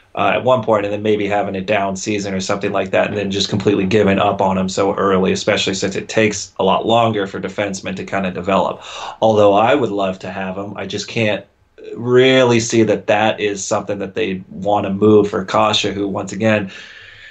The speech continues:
you know, he's not having a great season right now as far as the offensive side goes. I mean, he, he drives play really well, and if they're looking solely at that, then I can see maybe their interest or a higher value on it.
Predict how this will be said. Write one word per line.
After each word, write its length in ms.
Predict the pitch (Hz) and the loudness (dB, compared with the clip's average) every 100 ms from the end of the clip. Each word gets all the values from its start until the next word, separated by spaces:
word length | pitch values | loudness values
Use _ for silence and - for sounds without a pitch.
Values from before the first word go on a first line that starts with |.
| - _ _ - | -20 _ _ -10
you 140 | 131 | -6
know, 160 | 123 107 | 0 0
he's 240 | 98 151 | 4 4
not 160 | 151 117 | 4 2
having 220 | 113 104 | 0 -2
a 60 | 101 | -6
great 280 | 104 101 101 | -6 -8 -8
season 560 | 113 107 98 101 95 | -8 -8 -6 -8 -10
right 240 | 95 107 98 | -6 -6 -4
now 220 | 107 104 | -4 -4
as 100 | 98 | -4
far 140 | 104 | -6
as 60 | 95 | -4
the 80 | 98 | 2
offensive 500 | 110 120 104 101 95 | 2 4 0 -4 -4
side 300 | - 98 98 | -4 -4 -4
goes. 400 | 98 104 101 - | -4 -4 -6 -6
I 80 | 101 | -6
mean, 180 | 101 | -4
he, 180 | 101 101 | -4 -4
he 160 | 95 104 | -4 -2
drives 380 | 98 104 101 - | 2 4 2 0
play 300 | - 117 110 | 2 4 4
really 260 | 101 98 | 2 2
well, 420 | 98 113 107 101 - | 2 4 4 2 -2
and 360 | 107 101 98 | -4 -4 -6
if 100 | 98 | -4
they're 140 | 95 95 | -2 0
looking 300 | 107 107 98 | 2 0 -2
solely 460 | 95 107 110 110 107 | 0 4 4 4 2
at 100 | 98 | 2
that, 340 | 120 113 113 | 2 2 0
then 240 | 107 101 95 | -4 -6 -6
I 80 | |
can 120 | 92 95 | -10 -12
see 220 | - 101 | -8 -6
maybe 300 | 98 98 95 | -4 -4 -2
their 180 | 95 95 | -2 0
interest 460 | 110 107 107 101 | 0 2 0 2
or 160 | 95 92 | 0 0
a 160 | 92 92 | 0 0
higher 300 | 110 104 95 | 0 0 0
value 640 | 101 101 107 110 117 120 | 0 2 2 2 0 -4
on 240 | - 117 120 | -2 0 0
it. 220 | 131 - | -2 -4